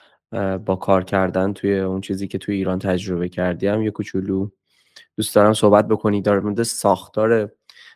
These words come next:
کلاً، اه، شرکتایی که بزرگ می‌شن که چه جوری گیم دیزاینرها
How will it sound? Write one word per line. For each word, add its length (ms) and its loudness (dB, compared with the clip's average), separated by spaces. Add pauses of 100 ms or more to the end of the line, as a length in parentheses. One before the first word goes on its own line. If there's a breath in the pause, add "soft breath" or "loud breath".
(140)
کلاً، 540 2 (140)
اه، 680 -8 (120)
شرکتایی 480 0
که 100 -4
بزرگ 640 0
می‌شن 480 0
که 140 -12
چه 160 -8
جوری 240 -4
گیم 260 2
دیزاینرها 760 0